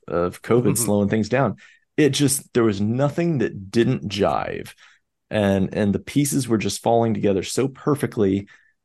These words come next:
Speaker 1: that I, I challenged myself to think of something better because, you know, there's, there was always this part of me that kind of felt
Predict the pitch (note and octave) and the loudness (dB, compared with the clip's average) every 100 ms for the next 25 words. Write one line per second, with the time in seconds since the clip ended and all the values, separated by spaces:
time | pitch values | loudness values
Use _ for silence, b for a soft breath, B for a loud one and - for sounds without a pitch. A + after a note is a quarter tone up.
0 | _ - G#2+ A#2+ B2+ C3+ - A2+ - - | _ -8 0 2 4 2 0 -2 -2 0
1 | D#3 E3+ C#3 - A#2+ A#2 B2+ A#2+ G#2 - | 2 2 0 -2 -2 -2 -4 -2 -4 -2
2 | B2+ B2+ G#2 - A#2+ G#2+ G2 F2 F#2 G#2 | -2 0 -2 -2 -2 0 -2 -2 0 0
3 | D2+ A1+ A2 A2 A2+ B2+ G#2+ G#2 G2+ - | 0 -2 -4 -2 0 2 2 2 0 0
4 | A2 G#2+ A2 A2+ G#2+ F2+ - - - C3 | 0 2 2 2 2 -4 -6 -14 -2 2
5 | A#2 G2+ F#2 - - A#2+ A2 G2+ F#2+ - | 2 2 0 -2 -2 -2 -2 0 0 -2